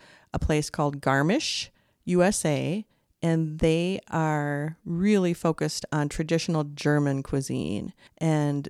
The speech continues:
they're gonna be bringing in, you know, some of the local ingredients, but their specialty is German cuisine.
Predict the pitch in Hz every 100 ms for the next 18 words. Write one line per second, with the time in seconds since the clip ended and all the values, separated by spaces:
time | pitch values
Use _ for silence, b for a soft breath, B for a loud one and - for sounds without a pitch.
0 | - 175 208 208 190 180 170 170 170 165
1 | - 165 156 147 151 - 165 143 - 180
2 | 165 160 160 - 82 147 240 220 160 151
3 | - - 175 160 - 190 - 190 - 165
4 | 151 170 - 165 160 147 147 160 156 147
5 | 147 196 269 120 67